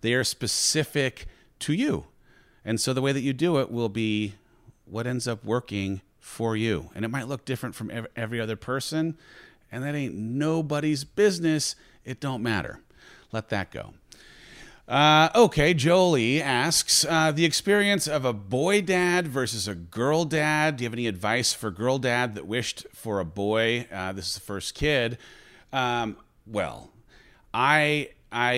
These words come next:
had three boys first, and then ultimately we welcomed Noah into our house. And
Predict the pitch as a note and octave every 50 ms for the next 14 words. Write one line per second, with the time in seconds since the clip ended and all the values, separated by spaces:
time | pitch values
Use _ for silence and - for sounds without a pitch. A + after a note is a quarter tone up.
0 | B2 A2+ G#2+ G#2+ A#2 G2+ F#2+ F#2 E2+ - - A2 G#2+ G#2 G2+ G2+ G#2 G2+ G2 G2
1 | - G2+ F2 G2 F#2+ F2 E2+ D#2+ E2 F2+ F#2 - - - - - - - - C#3
2 | D3+ F#3+ G#3+ A3+ - - - - - G2 G2 F#2+ F#2+ F#2 - - G#2+ G2 - A#2+
3 | G#2+ E2 F#2+ G2 F#2 F2+ F#2 F2 F2 E2 F2 F#2+ G2+ - - F#2 F2+ E2+ F2+ F#2
4 | G2+ G#2+ A2 A2 - - F2+ G2 G2 - - F#2 E2+ D#2 D#2+ E2 F2 G2 G#2 A#2+
5 | C#3 F3 E3+ - - - - - - G#2 G#2+ G#2+ G#2 G#2+ G#2 G#2 G#2 G2+ G2+ F#2+